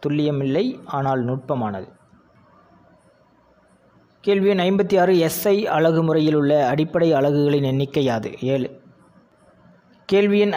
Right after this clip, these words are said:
ஐம்பத்தி ஏழு, சோதனை மூலம் கண்டறியப்பட்ட மதிப்பிற்கும் உண்மையான மதிப்பிற்கும் இடையே உள்ள வேறுபாடு பிழை. கேள்வி எண் ஐம்பத்தி எட்டு. கீழ்க்கண்ட கூற்றுகளில் தவறானது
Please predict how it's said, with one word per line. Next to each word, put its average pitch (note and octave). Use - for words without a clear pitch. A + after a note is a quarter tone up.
ஐம்பத்தி F3+
ஏழு, D3
சோதனை G3
மூலம் G3
கண்டறியப்பட்ட E3
மதிப்பிற்கும் C#3+
உண்மையான F3
மதிப்பிற்கும் D#3
இடையே C#3+
உள்ள C3+
வேறுபாடு C3+
பிழை. A#3
கேள்வி F#3+
எண் F3+
ஐம்பத்தி F#3
எட்டு. D#3+
கீழ்க்கண்ட G#3+
கூற்றுகளில் F3+
தவறானது E3+